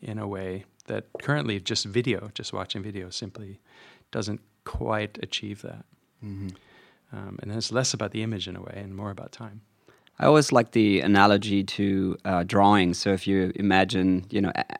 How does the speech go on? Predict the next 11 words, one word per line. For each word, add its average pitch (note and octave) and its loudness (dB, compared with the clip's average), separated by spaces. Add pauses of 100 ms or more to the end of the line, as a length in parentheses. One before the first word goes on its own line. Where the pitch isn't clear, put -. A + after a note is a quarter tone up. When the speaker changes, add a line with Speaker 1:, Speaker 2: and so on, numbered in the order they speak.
Speaker 3:
annotation G2+ 0
as F2+ -4
a G2+ 0
method F#2+ 0 (360)
similar G2+ 2
to - -6
drawing A2 8
as F2 -2
a G2 0
method, F2+ 0 (160)
method, G2+ -2